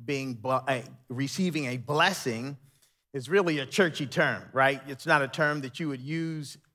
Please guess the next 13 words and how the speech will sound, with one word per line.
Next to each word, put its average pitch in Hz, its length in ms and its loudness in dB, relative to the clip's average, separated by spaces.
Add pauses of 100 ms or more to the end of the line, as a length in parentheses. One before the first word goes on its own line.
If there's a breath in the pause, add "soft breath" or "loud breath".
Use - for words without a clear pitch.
(120)
at 135 180 -2
the 143 140 2
office 139 560 2
unless 135 260 -4
you 131 80 -4
work 131 220 -4
for 139 180 0
maybe 131 320 -4
a 120 80 -2
nonprofit 127 760 2
organization 120 880 -4
or 101 80 -8
something. 104 480 -6